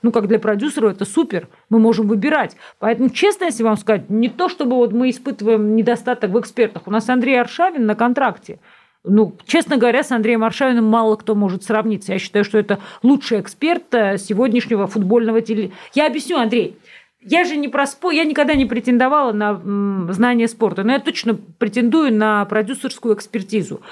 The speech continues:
Чтобы быть экспертом в эфире федерального спортивного канала, не платного спортивного. Если платный спортивный, вы заплатили, и дальше там может быть, э, как бы, да, там все, что хотите, только для вас, для спортивных болельщиков. А федеральный спортивный канал,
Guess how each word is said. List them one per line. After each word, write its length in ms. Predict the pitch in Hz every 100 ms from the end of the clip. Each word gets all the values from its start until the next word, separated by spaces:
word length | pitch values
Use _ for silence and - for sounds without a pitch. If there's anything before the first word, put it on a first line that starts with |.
| - -
Чтобы 220 | 285 285
быть 200 | 302 294
экспертом 500 | 269 - 294 285 208
в 40 |
эфире 200 | 214 233
федерального 500 | 220 214 247 254 220
спортивного 500 | 202 - 214 233 220
канала, 340 | 220 277 339 214
не 160 | 208
платного 400 | 226 233 202 165
спортивного. 680 | 160 - 175 - 165 156 - - - -
Если 220 | 285 -
платный 360 | 330 330 330
спортивный, 480 | - 285 285 381 254
вы 100 | 226
заплатили, 760 | 247 233 285 294 370 339 170 139 _ _ _
и 80 | 247
дальше 380 | 214 349 - 262
там 160 | 240 240
может 180 | 269
быть, 260 | 214 233 -
э, 80 | 240
как 160 | 233 208
бы, 100 | 196
да, 140 | 277
там 180 | 294 202
все, 160 | - 269
что 160 | 277
хотите, 400 | 254 262 226 -
только 260 | - 285 254
для 220 | 214 226
вас, 160 | 277 214
для 100 | 202
спортивных 520 | - 196 247 220 170
болельщиков. 560 | 196 202 180 - - -
А 60 |
федеральный 480 | 240 247 311 339 285
спортивный 480 | - 254 - 254 233
канал, 460 | 226 254 349 381